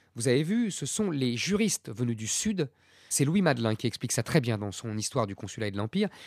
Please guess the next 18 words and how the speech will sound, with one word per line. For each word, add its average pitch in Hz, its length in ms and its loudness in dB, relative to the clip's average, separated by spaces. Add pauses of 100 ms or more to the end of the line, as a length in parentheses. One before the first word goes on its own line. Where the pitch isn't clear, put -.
(220)
Les 139 80 2
juristes 165 600 4
venus 165 200 4
du 147 80 -2
sud 147 340 2
de 110 260 -2
la 101 120 2
France, 180 420 -2 (280)
qui - 120 2
étaient 120 240 4
marqués 135 580 4 (180)
par 104 400 6
l'impérium 98 520 -2
romain, 156 400 6
par 95 240 -2
la 98 100 -8
culture - 380 -10
romaine, 175 400 0